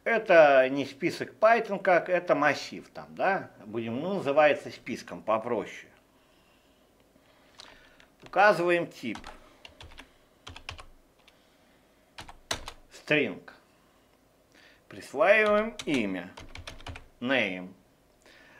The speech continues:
Далее у нас идёт сам список. Мы сейчас не будем рассматривать операции добавления и удаления, но у нас будет переменная одна var, вторая переменная будет, э, var два.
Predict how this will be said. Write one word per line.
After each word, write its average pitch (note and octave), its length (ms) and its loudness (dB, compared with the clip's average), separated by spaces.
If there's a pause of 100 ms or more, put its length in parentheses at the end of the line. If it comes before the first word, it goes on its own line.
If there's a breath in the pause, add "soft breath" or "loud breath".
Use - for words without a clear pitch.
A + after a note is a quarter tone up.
(200 soft breath)
Далее G3+ 800 4
у C3+ 100 -4
нас A3+ 260 0
идёт D#3 300 -2
сам E3+ 260 -4
список. - 540 -10
Мы D#3+ 160 -6
сейчас E3+ 180 -4
не F3+ 140 -4
будем E3 280 0
рассматривать C3 600 -4
операции C3+ 500 0
добавления C3+ 560 -4
и C3+ 80 -4
удаления, A#3 580 0
но D#3+ 280 0
у E3 80 -4
нас D#3 260 2
будет C#3+ 340 -4
переменная B2+ 840 -4 (720 loud breath)
одна C3+ 480 2
var, A3 460 6 (1200 loud breath)
вторая D3 400 6
переменная C#3 720 -2
будет, A#2 500 -4
э, B2+ 80 2
var A2+ 600 6
два. G3+ 500 0